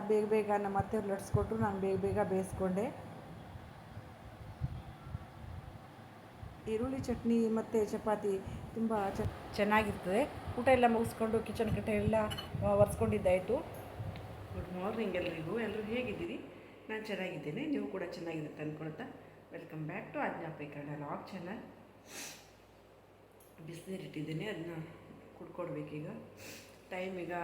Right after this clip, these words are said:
ಆರೂವರೆ ಆಗೋಯ್ತು. ಇವತ್ತು ಏಳ್ಲಿಕ್ಕೆ ತುಂಬ ಲೇಟ್ ಆಗೋಯ್ತು. ಐದೂವರೆಗೆ ಹೇಳ್ತಿದ್ದೆ ಯಾವಾಗಲೂ, ಇವತ್ತು ಆರು ಹದಿನೈದಕ್ಕೆ ಎದ್ದೆ, ಫ್ರೆಶ್ ಅಪ್ ಆದೆ. ಆ, ವಾಕಿಂಗ್ ಹೋಗ್ಬೇಕೀಗ.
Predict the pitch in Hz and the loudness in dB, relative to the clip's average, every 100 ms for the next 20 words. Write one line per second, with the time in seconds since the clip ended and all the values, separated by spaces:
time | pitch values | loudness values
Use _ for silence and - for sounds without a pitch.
0 | 165 175 170 170 170 175 170 156 165 160 | 0 0 0 0 0 -2 -4 -4 -6 -6
1 | 208 247 - - 160 175 175 190 175 - | -6 -8 -8 -8 -6 -4 -2 0 -2 -4
2 | - - - 180 180 185 - 160 185 214 | -10 -16 -8 -2 -2 -2 -4 -6 -2 0
3 | 185 180 175 175 165 160 - 170 180 202 | 0 0 -2 -2 -4 -4 0 2 2 0
4 | 196 180 180 175 175 175 175 170 170 202 | 0 0 -2 -4 -2 0 0 0 -2 -4
5 | 214 180 170 202 175 - - - - - | -4 -4 -4 -4 -4 -6 -14 -18 -16 -6
6 | 180 180 175 175 170 165 165 156 175 160 | -2 0 0 0 0 -2 0 -2 -2 -4
7 | 175 185 170 170 160 151 220 - - - | -2 -2 -2 0 0 2 0 -4 -10 -16
8 | - 165 165 180 - 165 156 120 - - | -10 -8 -6 -8 -4 -2 0 -2 -6 -14
9 | - - - - - - 185 185 180 170 | -18 -20 -20 -20 -20 -18 -12 -10 -8 -6
10 | 175 175 175 - - - - - - - | -6 -8 -14 -18 -20 -20 -20 -20 -20 -20
11 | - - - - - - - 202 202 214 | -20 -20 -20 -20 -20 -14 -6 -6 -4 -6
12 | 190 190 185 160 156 160 165 | -2 -2 0 -2 0 0 0